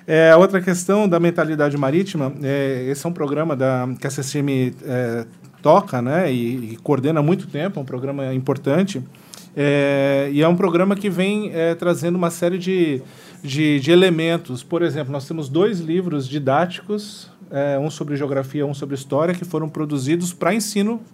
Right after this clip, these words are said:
ah, ensino fundamental e médio, só focado nos oceanos. Isso foi produzido, isso foi distribuído por, pra todas as escolas do país, né?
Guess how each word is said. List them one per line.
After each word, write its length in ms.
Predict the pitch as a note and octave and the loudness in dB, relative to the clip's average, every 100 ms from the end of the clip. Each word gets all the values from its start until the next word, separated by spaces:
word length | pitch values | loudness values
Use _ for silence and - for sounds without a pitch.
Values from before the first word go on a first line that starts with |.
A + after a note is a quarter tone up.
| - | -12
ah, 520 | F3 E3+ E3+ E3 D#3 C#3+ - - - C#3+ C3+ | -6 -4 -4 -6 -8 -10 -20 -20 -18 -14 -10
ensino 240 | C3+ E3+ | -8 -8
fundamental 420 | F3 F3+ F3+ F3 | -4 0 0 0
e 40 | G3+ | 0
médio, 420 | E3+ E3 A2+ - - - - - - - - - | 0 -2 -6 -12 -18 -20 -20 -20 -20 -20 -20 -18
só 480 | - - F#3 G#3+ B3+ | -8 2 8 8 6
focado 480 | - G#3 F3 F3 | 2 0 2 2
nos 140 | D#3+ C#3 | 0 -4
oceanos. 440 | C#3 - C3 A#2+ | -6 -4 -4 -4
Isso 140 | A#2+ - | -8 -8
foi 100 | F3 | -6
produzido, 420 | G3+ G3 D#3 G#3+ | -4 -2 -4 -4
isso 120 | G3 | -6
foi 100 | G3 | -8
distribuído 440 | F#3 G3 F3+ F#3+ | -4 -2 0 0
por, 160 | F#3+ F#3 | 0 -2
pra 180 | F3+ D#3 | 0 -2
todas 440 | - G3+ G3+ D#3+ | 0 0 0 -2
as 100 | E3 | -2
escolas 480 | D3+ C#3+ D#3 D3 C#3 | -4 -4 0 0 0
do 100 | C#3 | -2
país, 600 | C#3 B2 G#2 F#2+ - - - - - - - - - - | 0 0 -2 -10 -16 -18 -20 -20 -18 -18 -18 -20 -20 -8
né? 240 | B2+ A#2+ | -4 -4